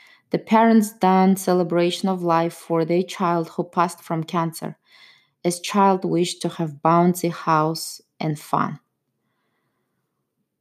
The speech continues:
So after watching the documentary, I did go to local funeral museum and explored history of how funerals conducted, looking at various casket displays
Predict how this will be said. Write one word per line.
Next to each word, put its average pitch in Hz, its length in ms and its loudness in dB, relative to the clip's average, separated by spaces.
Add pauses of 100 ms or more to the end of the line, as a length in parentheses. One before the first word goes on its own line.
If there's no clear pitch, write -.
(100)
So - 440 0
after 269 320 4
watching 233 540 8
the 202 100 4
documentary, 175 720 2
I 170 140 0
did 233 340 0
go 202 200 4
to 165 360 -4 (100)
local 208 360 2
funeral 202 440 4
museum 180 520 2
and 165 120 -2
explored 196 640 0
history 180 680 -2
of 160 260 -4
how 180 500 4
funerals 165 680 -2
conducted, 160 720 -6 (440)
looking 190 400 4
at 190 120 -2
various 175 460 4
casket 175 580 -2
displays 160 760 -4